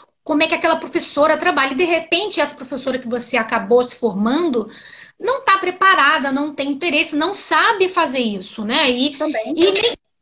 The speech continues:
Speaker 1: não sabe. E aí, você, se você quer fazer o direitinho, você tem que procurar ajuda. E tem, hoje em dia, felizmente, como a gente tem professoras com muita experiência,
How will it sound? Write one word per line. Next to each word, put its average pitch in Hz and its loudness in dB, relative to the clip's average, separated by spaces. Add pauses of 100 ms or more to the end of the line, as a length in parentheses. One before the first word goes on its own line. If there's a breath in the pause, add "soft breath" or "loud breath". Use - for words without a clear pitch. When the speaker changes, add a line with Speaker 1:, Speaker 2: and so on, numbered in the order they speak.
(160)
Speaker 1:
não 453 -4
sabe. 359 0
E 311 4
aí, 339 2
você, 392 -4 (800)
se - -2
você 440 2
quer 339 0
fazer 277 0
o 240 0
direitinho, 226 -2
você 466 -2
tem 440 -2
que - -14
procurar 339 0
ajuda. 247 -2
E 277 -4
tem, 349 -2
hoje 330 2
em 269 4
dia, 247 2
felizmente, 240 -2
como 247 0
a 226 -8
gente 247 -2
tem 269 -2
professoras 294 -2
com 480 -6
muita 392 4
experiência, 247 0